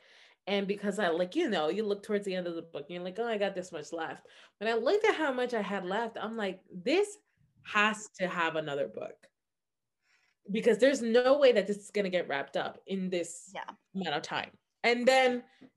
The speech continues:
Speaker 1: everything just spills out so fast. And then Callias is just, like, angry at her, but then also angry at Leandros, and he's just like, "No, it can't be." And then, like, Leandros, like, fesses up, and he's
Speaker 2: Yeah.
Speaker 1: just like,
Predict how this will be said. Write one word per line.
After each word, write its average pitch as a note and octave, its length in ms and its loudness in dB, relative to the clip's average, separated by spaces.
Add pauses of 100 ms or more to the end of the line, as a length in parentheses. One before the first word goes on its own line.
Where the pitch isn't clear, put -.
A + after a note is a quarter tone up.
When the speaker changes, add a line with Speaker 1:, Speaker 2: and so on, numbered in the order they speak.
Speaker 1:
everything A#3+ 380 2
just G3 180 -4
spills G3 280 -2
out D3+ 180 -2
so E3+ 140 -2
fast. F3+ 480 -4 (1400)
And F#3+ 440 0 (400)
then G3 440 4 (100)
Callias F3+ 640 -2
is E3 280 -8
just, E3 240 -6
like, C#3+ 260 -8
angry G3+ 440 -2
at D#3 140 -2
her, D3 440 -8 (320)
but G3 180 -4
then F#3+ 220 0
also E3 720 -4 (1800)
angry G3+ 400 4
at D#3 300 2 (380)
Leandros, F#3+ 560 0
and F#3+ 80 -2
he's F3 160 -6
just E3+ 120 -12
like, E3+ 140 -4
"No, F3+ 220 0
it E3+ 80 0
can't F#3 300 -6
be." D#3+ 360 -6
And D3+ 140 -10
then, D3 240 -8
like, C#3 160 -12
Leandros, D#3 540 -8
like, - 160 -14
fesses C#3 360 -12
up, G#3+ 260 0
and F3+ 120 -6
he's D3+ 140 -10
Speaker 2:
Yeah. B2+ 60 -4
Speaker 1:
just - 220 -10
like, - 80 -20